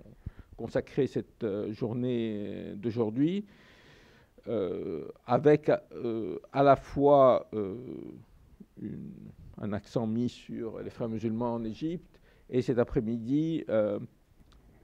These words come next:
un, une session sur les Frères musulmans et l'Europe, puisque vous savez que les, les Frères musulmans ont essaimé en, en Europe et ont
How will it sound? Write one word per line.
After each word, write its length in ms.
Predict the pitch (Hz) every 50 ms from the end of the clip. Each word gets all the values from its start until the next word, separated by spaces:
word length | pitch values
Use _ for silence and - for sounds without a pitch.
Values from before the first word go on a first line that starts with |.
| - - - - - - - - - 55 - 98
un, 360 | 113 104 117 113 107 107 - - -
une 380 | 123 127 120 120 120 117 117
session 400 | 113 - 139 117 - - 151 147
sur 140 | 143 - 156
les 80 | 113 110
Frères 200 | - - 139 123
musulmans 440 | 127 120 107 123 117 127 135 131 127
et 40 | 123
l'Europe, 360 | 117 120 123 175 190 185 -
puisque 220 | - 113 - - -
vous 100 | 110 113
savez 220 | - 120 113 120
que 80 | - 113
les, 120 | 101 98
les 100 | 101 101
Frères 200 | - - 117 110
musulmans 380 | 107 107 98 107 104 117 120 113
ont 180 | 110 110 110
essaimé 540 | 117 113 - - - 120 117 131 135 135 123
en, 420 | 110 107 107 104 101 104 107 110 -
en 140 | - 104 104
Europe 480 | 110 107 104 113 127 131 127 - -
et 260 | 113 107 110 113 110 101
ont 140 | 101 101